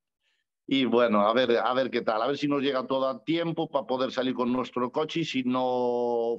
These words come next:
fuese posible tendré que buscar otra opción de, de otro coche o algo para poder salir allí. Pero bueno, supongo que,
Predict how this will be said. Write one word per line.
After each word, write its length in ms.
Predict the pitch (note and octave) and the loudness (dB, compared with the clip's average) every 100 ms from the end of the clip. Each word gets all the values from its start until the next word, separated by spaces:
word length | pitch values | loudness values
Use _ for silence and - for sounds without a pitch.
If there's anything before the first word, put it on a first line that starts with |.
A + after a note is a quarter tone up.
| - | -4
fuese 240 | B2 A#2+ | -4 -4
posible 360 | A#2+ A#2+ C#3+ C#3 | -4 -2 -2 0
tendré 280 | D3 C#3+ | -2 -2
que 60 | C#3 | -2
buscar 340 | C#3 - B2+ A2+ | -4 -2 -2 -2
otra 240 | G#2 G#2 | -2 -4
opción 400 | G2 B2 B2+ G#2 | -4 -2 -2 -2
de, 300 | G2 F#2+ - _ _ _ _ | -4 -6 -8 _ _ _ _
de 80 | - | -4
otro 300 | A2 A2+ G#2+ | -2 0 0
coche 380 | - A#2+ A#2 A#2+ | 2 0 0 2
o 120 | A#2+ | 4
algo 300 | C3 C3+ F3+ _ | 4 2 -2 _
para 320 | - C#3 B2+ | -2 0 -2
poder 440 | - A2+ A2 G#2 F#2+ F2 - _ _ _ | -2 0 2 0 -2 -6 -12 _ _ _
salir 480 | - A#2+ A2+ A2+ G2+ | -6 -4 -2 -2 -2
allí. 300 | G2 F#2+ G#2 | -2 -2 -6
Pero 240 | - G#2 | -4 -2
bueno, 220 | B2+ G#2+ | -2 -2
supongo 480 | F#2 G#2 A#2+ A2+ G#2+ | -6 -4 -2 0 -2
que, 300 | A#2 G#2+ G2+ | 0 -2 -2